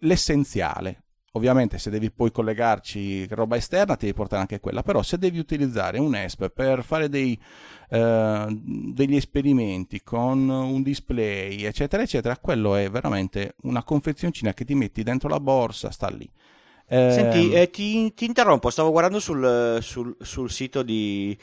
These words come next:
Speaker 2: Banggood dove, dove lo, lo vendono,
Speaker 1: Mm.
Speaker 2: ma anche il, un lettore di, di carte, vero?
Speaker 1: Bravo, e infatti volevo arrivare lì. Ha anche, perché il discorso qual è? Che, ehm, è vero che il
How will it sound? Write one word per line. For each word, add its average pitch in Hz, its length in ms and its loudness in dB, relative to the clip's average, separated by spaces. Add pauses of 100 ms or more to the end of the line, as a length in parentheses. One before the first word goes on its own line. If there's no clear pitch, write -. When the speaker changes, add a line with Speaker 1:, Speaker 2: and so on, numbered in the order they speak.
(160)
Speaker 2:
Banggood 107 540 2
dove, 95 320 0
dove 104 200 -2
lo, 95 480 0
lo 95 640 -2 (140)
vendono, 98 500 0 (340)
Speaker 1:
Mm. 147 120 10 (240)
Speaker 2:
ma 139 240 4
anche 170 340 0
il, 202 240 -2
un 139 160 0
lettore 127 400 -2
di, 117 120 -2 (140)
di 113 540 -2
carte, 120 380 2
vero? 127 340 0 (580)
Speaker 1:
Bravo, 131 540 4
e 165 80 2
infatti 156 320 2
volevo 151 320 2
arrivare 143 320 2
lì. 117 220 -4
Ha - 220 -2
anche, 131 720 0
perché 151 520 -2
il 143 160 -2
discorso 151 360 -4
qual 113 180 0
è? 95 140 -4
Che, 139 400 0
ehm, 120 880 0 (240)
è 143 200 6
vero 131 580 2
che 110 560 -2
il 98 840 -4